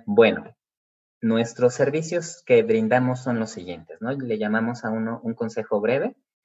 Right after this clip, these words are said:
que tiene que ver con una sesión que dura aproximadamente de cuarenta y cinco a sesenta minutos. Nosotros escuchamos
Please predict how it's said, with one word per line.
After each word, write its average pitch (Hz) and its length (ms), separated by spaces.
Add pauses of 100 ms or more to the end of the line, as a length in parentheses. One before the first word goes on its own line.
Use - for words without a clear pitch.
(380)
que 107 100
tiene 110 340
que 117 140
ver 117 200
con 107 340
una 123 240
sesión 135 520
que 110 140
dura 104 240
aproximadamente 101 920
de 95 140
cuarenta 87 440
y 87 60
cinco 113 560
a 101 140
sesenta 95 460
minutos. 175 580 (420)
Nosotros 110 500
escuchamos 113 840